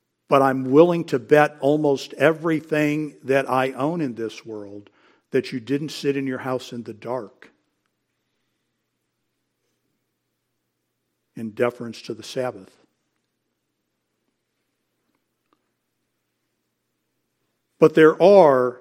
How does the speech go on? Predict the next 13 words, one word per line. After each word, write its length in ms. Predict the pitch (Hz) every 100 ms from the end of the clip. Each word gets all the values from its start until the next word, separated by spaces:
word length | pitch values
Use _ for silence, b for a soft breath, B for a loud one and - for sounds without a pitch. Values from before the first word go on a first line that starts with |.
| _
then, 580 | 113 107 123 113 107 110 -
<clears throat> 680 | - - _ _ _ _
New 340 | 117 127 160 208
Testament 840 | - 170 165 - 156 147 135 139 -
ways 680 | 123 127 127 127 127 - _ _
to 100 | -
worship. 580 | 135 170 - 117 101 _ _ _ _ _ _ _ _ _ _ _ _ _ _ _ _ _ _ _ _ _ _ _ _ _ _ _ _ _ _ _ _ _ _
There 220 | 143 156
is 180 | 185 143
a 120 | 151
New 260 | 143 151 202
Testament 720 | - 165 160 - 170 156 151
response 1200 | 127 127 127 - - 151 160 120 101 - - -